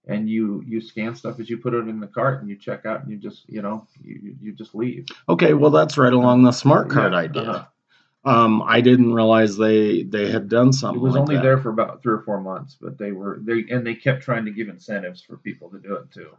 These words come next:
Speaker 1: So.
Speaker 2: Dude, I would have fucking jumped on that. I mean, why, if you're already having to check yourself out anyway, and I know they probably didn't have the self-checkout
Speaker 1: Uh-huh.
Speaker 2: available then,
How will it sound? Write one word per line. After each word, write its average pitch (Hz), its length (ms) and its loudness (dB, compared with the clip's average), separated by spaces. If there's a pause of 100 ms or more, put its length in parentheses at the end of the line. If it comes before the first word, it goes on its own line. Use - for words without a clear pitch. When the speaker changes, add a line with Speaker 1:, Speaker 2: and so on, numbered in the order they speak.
(280)
Speaker 1:
So. - 160 -16
Speaker 2:
Dude, 180 300 0
I 117 320 2
would 127 240 4
have 110 180 0
fucking 127 500 0
jumped 151 400 0
on 92 240 0
that. 80 220 -6
I 104 100 2
mean, 120 400 4
why, 135 640 4 (300)
if 139 260 -4
you're 147 180 6
already 160 580 4 (580)
having 143 540 0
to 117 100 -4
check - 360 -6
yourself 127 480 2
out 123 320 4
anyway, 101 520 2
and 135 200 4
I 127 100 4
know 123 200 4
they 113 160 0
probably 107 480 0
didn't 104 300 -2
have 104 180 -2
the 95 80 -8
self-checkout 98 880 -6
Speaker 1:
Uh-huh. 107 160 -8 (360)
Speaker 2:
available 98 600 0
then, 90 300 -6